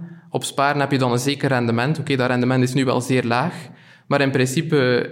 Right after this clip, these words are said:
is er een rendement en kun je dus in de toekomst meer gaan consumeren. Dus dat is echt wel de cruciale afweging tussen consumeren nu of meer consumeren in de toekomst.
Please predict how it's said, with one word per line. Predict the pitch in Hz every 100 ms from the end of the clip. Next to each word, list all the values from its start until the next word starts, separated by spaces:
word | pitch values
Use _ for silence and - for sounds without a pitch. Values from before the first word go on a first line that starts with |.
| - -
is | 143
er | 147
een | 135
rendement | 131 127 120 127 156 151 -
en | - 135 139
kun | 139
je | 135
dus | 127
in | 135
de | 123
toekomst | 123 151 135 131
meer | 131 123 127
gaan | 117 113
consumeren. | 117 117 - 117 113 120 123 - - _ _ _
Dus | 131
dat | 135 147
is | 147
echt | 151 156
wel | 143
de | 135
cruciale | 143 143 139 123
afweging | - 143 151 151 143
tussen | 135 135 117 -
consumeren | - 143 135 139 135 143 123
nu | 131 185 180 - - -
of | - 131
meer | 135 147 160
consumeren | 151 143 147 131 131
in | 123
de | 117
toekomst. | 117 113 117 120 - -